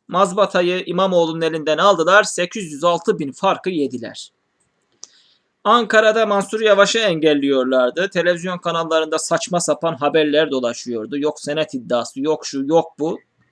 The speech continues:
E, ne oldu? Mansur Yavaş yüzde ellinin üzerinde oy alarak Ankara Büyükşehir Belediye Başkanı seçildi. Şimdi ise Halk T V ile uğraşıyorlar.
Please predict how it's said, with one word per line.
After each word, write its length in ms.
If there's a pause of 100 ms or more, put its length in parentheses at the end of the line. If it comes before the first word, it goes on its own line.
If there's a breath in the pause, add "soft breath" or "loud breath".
E, 120
ne 60
oldu? 500
Mansur 360
Yavaş 340
yüzde 260
ellinin 360
üzerinde 500
oy 260
alarak 420 (440)
Ankara 480
Büyükşehir 440
Belediye 460
Başkanı 480
seçildi. 580 (640 soft breath)
Şimdi 340
ise 220
Halk 340
T 80
V 60
ile 280
uğraşıyorlar. 840